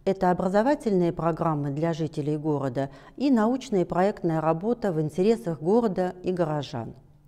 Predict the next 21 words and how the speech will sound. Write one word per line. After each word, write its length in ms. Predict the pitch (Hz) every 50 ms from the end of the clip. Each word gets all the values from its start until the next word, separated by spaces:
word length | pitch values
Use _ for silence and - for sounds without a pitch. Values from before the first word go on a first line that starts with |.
| - - - - - - -
Практически 640 | 185 208 208 - 247 233 - 202 185 - - 208
все 260 | 196 208 - - 214 208
городские 560 | 202 202 196 196 196 - - - 196 190 190
университеты 1000 | 190 196 196 202 208 208 208 - 233 233 - - 320 311 311 - 175 160 147 156 - - - - -
не 160 | 185 196 208
только 440 | 208 285 294 277 277 - 202 196 190
имеют 380 | 196 196 190 180 165 151 -
в 60 | -
качестве 540 | - - 180 170 - - - - - 165 165
учебных 580 | 160 170 175 - - 190 160 143 156 156 147 151
программ, 720 | - 160 165 175 160 165 165 165 165 156 156 151 151 151
а, 200 | 143 139 143 143 -
и 60 | 160
специальности 800 | 160 - - 180 - - 233 262 277 262 214 175 - - - -
урбан 420 | 165 160 160 151 143 151 170 180 180
план, 360 | 180 170 160 147 131 123 127 127 - - - - - -
но 220 | - 202 240 277
и 100 | 277 247
ведут 380 | 214 175 190 190 226 240 233 -
научные 640 | 196 185 180 185 196 185 190 - - 175 170 175
исследования, 880 | 175 175 - - 254 285 240 196 160 147 151 151 147 147 143 139 135 135